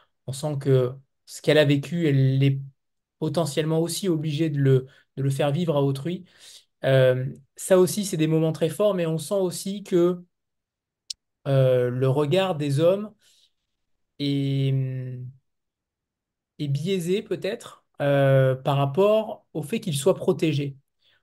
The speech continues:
On a l'impression qu'ils se sentent extrêmement puissants, totalement puissants, et, et on voit notamment le personnage de Ziri qui, euh, qui parade finalement, qui parade, il sait ce qu'il a fait, il sait très bien que c'est mal, il sait très bien que c'est, euh, c'est illégal,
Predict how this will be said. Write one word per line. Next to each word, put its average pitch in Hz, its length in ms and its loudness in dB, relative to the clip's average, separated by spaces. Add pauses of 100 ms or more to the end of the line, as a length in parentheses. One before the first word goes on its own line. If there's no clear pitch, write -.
(100)
On 135 80 2
a 156 80 4
l'impression 175 380 0
qu'ils 170 160 -4
se 165 100 -6
sentent 160 240 -2
extrêmement 170 440 -2
puissants, 156 580 -4
totalement 190 480 4
puissants, 196 580 0 (140)
et, 143 520 0 (960)
et 127 100 0
on 139 120 4
voit 170 440 2
notamment 139 400 0
le 135 140 0
personnage 143 400 -2
de 131 140 -2
Ziri 156 480 -2
qui, 143 260 -2
euh, 127 240 2
qui 131 140 -12
parade 151 520 -2 (100)
finalement, 127 640 -6
qui - 120 -18
parade, 151 380 0
il 135 80 0
sait 196 260 0
ce 196 80 -14
qu'il 143 140 -4
a 135 60 0
fait, 135 260 -4
il 127 180 -10
sait 135 140 -8
très 147 180 -2
bien 185 260 2
que 175 60 -10
c'est 143 140 -2
mal, 131 200 2
il 120 60 -6
sait 135 140 -8
très 143 200 0
bien 165 220 0
que 170 80 -8
c'est, 135 240 0
euh, 123 220 2
c'est 127 260 -10
illégal, 127 420 0